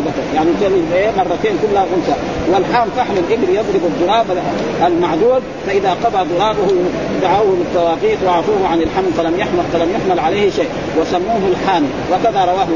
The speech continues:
مسلم والنسائي من حديث إبراهيم بن سعد، آه، به. ثم قال البخاري: "وقال لأبو اليمان أخبرنا شعيب عن الزهري قال: سمعت سعيدا به يخبر بهذا". وقال أبو هريرة عن النبي صلى الله عليه وسلم نحوه،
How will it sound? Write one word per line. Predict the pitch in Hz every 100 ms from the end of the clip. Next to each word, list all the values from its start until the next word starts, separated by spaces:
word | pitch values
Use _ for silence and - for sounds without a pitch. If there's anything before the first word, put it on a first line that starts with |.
| 202
مسلم | - 214 175
والنسائي | 170 165 - 190
من | 170 160
حديث | - - 175 160
إبراهيم | 170 180
بن | 175 302 202
سعد، | 220 226 - 165 190
آه، | 180 214 220 294
به. | 185 147 - -
ثم | 214 196 185
قال | 220 180
البخاري: | 170 170 220 208
"وقال | 175 180 208 185
لأبو | 170 165 165
اليمان | 160 214 185
أخبرنا | 170 202 190 170 160
شعيب | 165 208 185
عن | 165 151
الزهري | 214 214 196
قال: | 180 180 180
سمعت | 165 - 165
سعيدا | 175 208 185 170
به | 160 147 - - - 180
يخبر | 247 202 180
بهذا". | 175 185 156 151
وقال | 151 214 196
أبو | 170 170 165
هريرة | 190 226
عن | 175
النبي | 170 165 202
صلى | 190
الله | 156
عليه | 220
وسلم | 220 190 196
نحوه، | 208 175